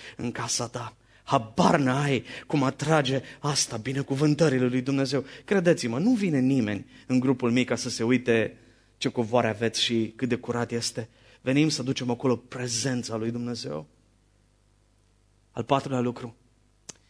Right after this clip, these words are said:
invită pe cei din biserică la masă. Când am scris asta, mi-am adus aminte de versetul din Evrei, capitolul treisprezece, unde se spune că mulți din cei ce au invitat pe frații lor la ei în casă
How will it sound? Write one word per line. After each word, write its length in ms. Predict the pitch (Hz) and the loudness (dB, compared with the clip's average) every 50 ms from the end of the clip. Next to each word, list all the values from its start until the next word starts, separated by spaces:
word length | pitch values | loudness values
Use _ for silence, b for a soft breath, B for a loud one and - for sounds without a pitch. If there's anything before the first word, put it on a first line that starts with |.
| _ _ | _ _
invită 320 | - 131 143 160 160 160 | 0 2 2 4 4 2
pe 100 | 139 151 | 2 0
cei 160 | 143 - 151 143 | 0 0 0 0
din 140 | 131 135 | 0 0
biserică 420 | 135 127 120 - 135 127 127 120 120 | 0 0 -2 -2 -2 -2 -2 -2 -2
la 100 | 117 117 | -2 -2
masă. 420 | 117 120 120 117 - - 123 - - _ _ _ _ _ _ _ _ _ _ _ _ _ _ _ _ _ _ | -2 -2 -2 -4 -4 -6 -8 -10 -16 _ _ _ _ _ _ _ _ _ _ _ _ _ _ _ _ _ _
Când 160 | - 135 135 | -2 0 0
am 60 | 131 | 0
scris 280 | - - 151 156 147 156 | 0 2 0 2 2 2
asta, 300 | 147 143 - - 131 B B B B B B - | 0 0 0 0 -2 B B B B B B 2
mi-am 120 | 139 139 | 2 4
adus 180 | 131 147 151 - | 4 4 2 4
aminte 260 | 160 151 156 151 135 | 4 4 4 4 2
de 100 | 120 123 | 0 -2
versetul 440 | 113 123 123 - - 156 143 139 127 | -2 -2 -4 -4 -4 -2 -2 -2 0
din 220 | 120 127 127 123 B B B B | 2 2 2 0 B B B B
Evrei, 260 | 123 117 - 151 151 | -2 0 2 2 2
capitolul 420 | 135 - 117 135 127 135 123 120 117 | 2 0 -2 -4 -2 -2 -2 -2 -2
treisprezece, 720 | - 127 139 123 - - 123 113 120 117 - 123 120 b b b b b b b b b | -4 -4 -2 -2 -4 -4 -6 -8 -8 -8 -6 -8 -8 b b b b b b b b b
unde 180 | - 135 143 143 | -6 -4 -2 -2
se 140 | 123 - 131 | -2 0 -2
spune 320 | - - - 175 170 165 | -2 -2 2 4 4 4
că 320 | 160 - 156 151 143 139 139 B B B B B B | 4 6 6 6 6 4 2 B B B B B B
mulți 400 | - 123 143 170 202 202 190 - | -2 2 6 6 6 6 4 2
din 180 | 147 156 151 143 | 2 2 2 2
cei 220 | 127 - 156 165 | 2 4 4 2
ce 120 | 165 165 160 | 2 4 4
au 60 | 151 | 4
invitat 500 | 147 143 139 123 127 123 - 156 160 156 | 4 4 4 2 0 -2 0 -2 -2 -2
pe 100 | - 143 | -2 -6
frații 420 | 123 - - 156 151 147 - 135 | -4 -2 -2 -2 0 0 -2 -2
lor 260 | 120 127 139 135 120 B B B B B | 0 0 0 0 -2 B B B B B
la 140 | 127 120 | -2 0
ei 100 | 127 131 | 0 0
în 80 | 127 127 | 0 0
casă 440 | 127 - 127 120 - - 113 98 | -2 -4 -4 -4 -4 -6 -6 -8